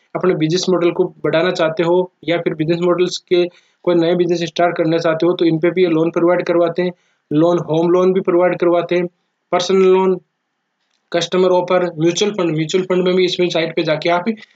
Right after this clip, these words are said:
म्यूचुअल fund में भी invest कर सकते हो। Digital cashless, एसएमई लोन, एसएमई लोन भी होता है। तो इस तरह की ये सभी provide करवाते हैं। एसएमई लोन होता है जो तुरंत आपको लोन मिल जाता है। अगर तुरंत loan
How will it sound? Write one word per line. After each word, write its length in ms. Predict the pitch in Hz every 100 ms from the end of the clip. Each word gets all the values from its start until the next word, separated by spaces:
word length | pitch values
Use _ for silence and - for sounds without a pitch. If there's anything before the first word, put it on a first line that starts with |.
| _ _ -
म्यूचुअल 240 | 165 185
fund 180 | 190 185
में 100 | 180
भी 100 | 185
invest 320 | 165 175 180
कर 80 | 180
सकते 280 | 175 170 185
हो। 80 | 170
Digital 480 | 156 160 175 185
cashless, 560 | 185 180 175 180 180 180 - _ _ _ -
एसएमई 380 | 175 175 185 185
लोन, 440 | 180 185 190 175 - _ _ _ _ _ 180
एसएमई 320 | 175 190 185
लोन 260 | 185 180
भी 80 | 180
होता 260 | 185 165 170
है। 120 | 175 175 _ _
तो 80 | -
इस 180 | 226 214
तरह 160 | 202 196
की 100 | 202
ये 100 | 202
सभी 320 | - 165 214
provide 400 | 202 175 180 180
करवाते 340 | 160 160 160
हैं। 80 | 180
एसएमई 300 | 175 190 185
लोन 200 | 180 175
होता 160 | 151 185
है 60 |
जो 60 | 196
तुरंत 340 | 196 175 190
आपको 240 | 170 156 175
लोन 220 | 160 165
मिल 200 | 160 151
जाता 260 | 143 139
है। 120 | 131 127 -
अगर 180 | 156 165 _ _ _ _ _ -
तुरंत 340 | 170 185 185
loan 300 | 170 175 180